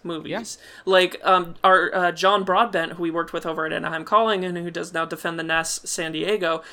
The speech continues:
Speaker 2: that's the entire reason he became a fan, is because he was such a, a fan of those movies. And if some guy in New Zealand can become a fan from that, then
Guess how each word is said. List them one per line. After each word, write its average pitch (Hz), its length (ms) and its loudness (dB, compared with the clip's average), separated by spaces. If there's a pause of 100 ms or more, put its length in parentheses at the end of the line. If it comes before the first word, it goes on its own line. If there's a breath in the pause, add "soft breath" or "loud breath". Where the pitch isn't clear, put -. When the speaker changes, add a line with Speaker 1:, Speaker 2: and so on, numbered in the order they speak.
(160 loud breath)
Speaker 2:
that's 190 360 2
the 240 100 -4
entire 180 340 2
reason 165 320 -6
he - 160 -8
became 165 360 -6
a 165 80 -8
fan, 160 240 -4
is 160 100 -10
because 160 380 -4
he 190 160 -8
was 180 200 -4
such 170 280 -4
a, 147 240 -4
a 156 200 -2
fan 160 300 -4
of 160 80 -12
those - 240 -8
movies. 208 460 -6 (240 loud breath)
And 180 120 0
if 170 120 -2
some 214 200 0
guy 208 180 4
in 185 120 -2
New 165 140 -6
Zealand 165 560 -2
can 156 260 -6
become 160 240 -6
a 156 80 -2
fan 160 300 -6
from 160 180 -10
that, 156 240 2
then 156 180 -2